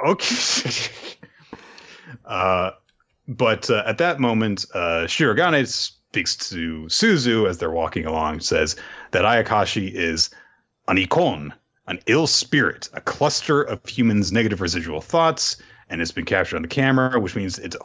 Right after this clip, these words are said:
she also captured its existence. An i-, an ikon doesn't have the power to physically attack a person, but it is able to possess them. And Sumatri's like, "I gotta do something, or it's going to suck away her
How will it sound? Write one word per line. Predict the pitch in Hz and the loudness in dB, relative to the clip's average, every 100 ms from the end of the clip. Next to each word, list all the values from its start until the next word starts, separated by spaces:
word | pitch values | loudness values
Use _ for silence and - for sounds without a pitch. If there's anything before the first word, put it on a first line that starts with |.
| 113 | -6
she | - 95 | 0 2
also | 92 92 90 | 4 2 0
captured | - 110 110 95 | 0 0 2 0
its | 87 82 | 0 -4
existence. | 80 123 - 80 - - - - - - - _ _ _ _ | -2 0 0 -4 -8 -4 -2 -4 -8 -20 -20 _ _ _ _
An | - 92 - | -4 -2 2
i-, | 160 147 - | 0 0 -2
an | 113 | -2
ikon | 120 180 208 185 | 0 2 4 4
doesn't | 151 143 | 2 2
have | 135 | 2
the | 120 | 2
power | 127 117 | 0 0
to | |
physically | 104 110 107 | 0 -4 -4
attack | 98 151 139 | -2 0 -2
a | |
person, | - 127 - 101 | -2 -2 -2 -2
but | 92 | -4
it | - | 0
is | 135 160 | 2 4
able | 143 127 | 2 0
to | 92 | -2
possess | 87 104 90 - | 0 0 0 -4
them. | 85 85 - _ _ _ _ 87 | -6 -6 -10 _ _ _ _ -8
And | 85 76 | -6 -2
Sumatri's | - 90 92 - 82 | 0 2 0 0 -2
like, | 85 78 | 0 0
"I | 82 | 2
gotta | 76 78 | 2 0
do | 101 | 0
something, | 87 95 85 82 80 | 0 -2 -2 -4 -2
or | - 80 | 0 0
it's | - | 0
going | 90 76 | -2 0
to | |
suck | - 87 - | 0 0 2
away | 80 80 | 0 0
her | - 78 | -2 -2